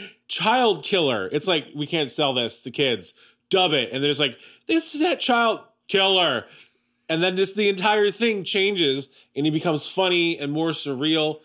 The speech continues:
And that's also what makes the movies so much more fun than just a straight slasher movie, is that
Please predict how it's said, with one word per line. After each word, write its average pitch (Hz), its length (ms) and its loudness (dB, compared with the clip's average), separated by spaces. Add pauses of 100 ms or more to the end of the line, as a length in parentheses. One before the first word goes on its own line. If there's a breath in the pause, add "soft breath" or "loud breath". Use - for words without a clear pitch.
(320 soft breath)
And 147 120 -2
that's 165 120 0
also 180 200 2
what 165 80 0
makes 170 180 0
the 151 80 -4
movies 135 520 0 (380)
so - 200 -2
much 151 180 -2
more 123 140 -2
fun 170 520 0
than 135 140 -2
just 127 160 -4
a 120 40 -2
straight 139 300 0
slasher 165 460 -2
movie, 117 340 0
is 117 180 -4
that 117 280 -2